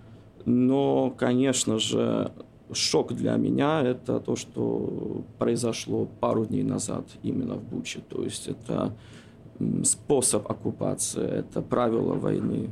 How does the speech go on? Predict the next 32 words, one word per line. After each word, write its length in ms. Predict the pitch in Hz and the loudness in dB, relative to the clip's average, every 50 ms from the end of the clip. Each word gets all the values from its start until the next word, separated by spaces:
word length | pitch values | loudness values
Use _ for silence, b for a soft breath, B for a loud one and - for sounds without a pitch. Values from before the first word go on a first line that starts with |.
| 107 - - | -8 -12 -16
Потому 320 | - - - 117 117 117 | -12 -4 0 2 2 2
что 180 | 117 - - 117 | 0 0 0 2
мы 120 | 117 117 | 2 2
знаем 440 | 113 - 117 113 113 117 104 98 - - B B B B B B B B B B B B - - - - - - - - | 2 2 2 2 2 2 2 0 -2 -4 B B B B B B B B B B B B -18 -18 -18 -18 -18 -20 -14 -4
по-, 320 | - 120 117 - - - - - - | -2 0 0 2 0 -2 -2 0 0
из, 340 | 127 113 - - - - - - - - - - - | 2 2 4 2 0 0 -4 -10 -10 -10 -10 -8 -2
из 180 | - 135 123 - | 0 0 0 0
историографии 760 | - - - - - - 127 127 127 120 117 147 165 156 131 | 0 0 0 0 2 2 2 4 4 4 4 2 2 4 2
есть 120 | 117 - - | 0 0 0
такой 200 | 120 - 131 123 | 0 2 2 2
термин 320 | - - 113 113 107 107 | 4 2 2 2 2 0
«белая 420 | 107 117 143 139 127 120 120 117 | 2 4 4 6 6 6 6 4
война» 300 | 117 - - - 95 107 | 4 2 2 2 2 0
и 140 | - - 113 | 2 0 0
«черная 480 | 110 - 151 135 113 - - - - - | 0 4 4 4 4 4 2 0 0 0
война». 400 | - - - - - - - - B B B B B | 0 0 -2 0 -2 -4 -6 -8 B B B B B
Вот, 460 | - 117 113 113 117 110 110 - - - | -10 -4 0 2 2 2 0 -2 -2 0
э, 560 | 110 107 110 110 110 107 107 104 98 98 - - | 2 2 4 2 2 2 2 2 0 0 -2 0
нынешнюю 580 | - 110 120 151 190 185 175 156 - - 143 135 | 2 2 4 4 4 4 2 0 0 2 2 2
войну 260 | 135 135 127 123 117 | 4 4 4 4 4
можно, 260 | 117 123 123 117 117 | 4 2 2 0 0
конечно 420 | 117 117 127 123 127 117 - - - | 0 2 2 4 4 2 0 -2 -2
же, 80 | 107 | -2
сравнить 520 | 107 - - 120 117 110 113 107 113 110 - | -2 -2 0 0 0 0 0 0 -2 -2 -2
с 360 | - - - - - - - | -2 -2 -2 -2 -2 -4 -6
Второй 340 | - - 117 127 143 147 135 | -4 0 0 2 4 4 4
мировой, 480 | 131 127 123 123 120 113 110 107 107 | 2 2 2 2 0 0 0 -2 -2
с 160 | 104 107 - - | -2 -4 -6 -4
тридцатилетней 720 | - - 123 117 - - - 127 131 147 143 - 135 127 | -2 0 0 0 0 0 2 2 2 2 2 2 2 2
войной 340 | 120 120 123 120 117 117 123 | 2 4 2 4 4 2 0
в 20 | 117 | 0
Европе 600 | 123 127 120 123 123 120 113 - 123 120 117 113 | 0 0 2 4 2 2 0 0 -2 -2 -4 -4